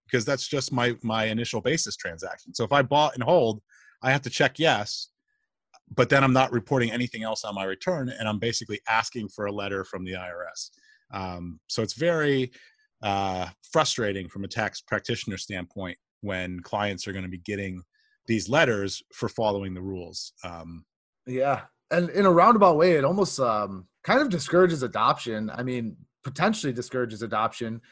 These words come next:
Speaker 2: in the sense that, you know, I have, I have some friends that just don't really know a ton about crypto, but they might have, like, a Coinbase account and they just wanted to kind of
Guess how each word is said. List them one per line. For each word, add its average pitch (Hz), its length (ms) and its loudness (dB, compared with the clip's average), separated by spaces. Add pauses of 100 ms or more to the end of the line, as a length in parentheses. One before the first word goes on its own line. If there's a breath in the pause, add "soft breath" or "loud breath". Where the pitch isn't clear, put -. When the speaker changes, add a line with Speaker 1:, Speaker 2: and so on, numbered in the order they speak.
(120)
Speaker 2:
in 170 100 2
the 175 80 4
sense 180 300 0
that, 147 340 2 (260 soft breath)
you 311 60 2
know, - 60 6
I 196 140 6
have, 226 240 6 (160)
I - 80 4
have 233 100 6
some 190 140 0
friends 160 320 0
that 139 100 0
just - 360 -6 (260)
don't 175 140 4
really 170 180 6
know 147 160 4
a 127 40 4
ton 143 200 0
about 131 180 0
crypto, 139 320 -2
but 110 220 -4
they 143 60 -2
might 151 120 2
have, 131 140 0
like, 120 140 -6
a - 140 -8
Coinbase 170 360 0
account 156 460 0
and 120 100 -6
they 113 100 -2
just 120 200 -12
wanted 123 240 -4
to 110 80 -20
kind 117 220 -6
of 98 140 -4